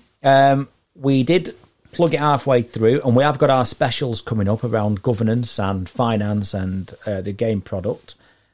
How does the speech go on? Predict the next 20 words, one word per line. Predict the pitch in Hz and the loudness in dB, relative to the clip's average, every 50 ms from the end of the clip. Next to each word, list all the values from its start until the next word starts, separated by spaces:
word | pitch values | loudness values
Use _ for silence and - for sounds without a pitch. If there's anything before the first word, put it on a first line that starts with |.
| _ | _
Uh, | - 98 101 101 101 101 98 - | -4 0 0 2 2 0 -2 -4
so | - - - 113 | -4 -2 0 2
make | 117 131 131 - | 2 0 0 -2
sure | - 131 127 | -2 -2 0
you | 120 | 0
listen | 120 110 - 113 110 | 0 0 0 -2 -2
out | 107 107 | -2 -4
for | - - | -4 -2
them, | 101 104 | -2 0
but | 101 110 | 2 2
obviously | 113 110 107 104 95 - 104 | 0 0 0 -2 -4 -4 -4
we'll | 101 104 | -4 -2
let | 101 110 - - | -2 -4 -4 -4
you | 104 | -4
know | 98 98 98 | -2 -2 -2
when | 98 98 101 101 101 | -2 -2 0 0 0
they're, | 104 101 98 95 95 95 - _ | 0 0 0 -2 -4 -6 -10 _
when | - 101 101 98 | -10 -8 -8 -6
they're | 95 95 | -6 -8
published. | 101 - - 98 95 104 123 139 - - - - | -10 -10 -12 -10 -6 -6 -6 -6 -8 -12 -16 -20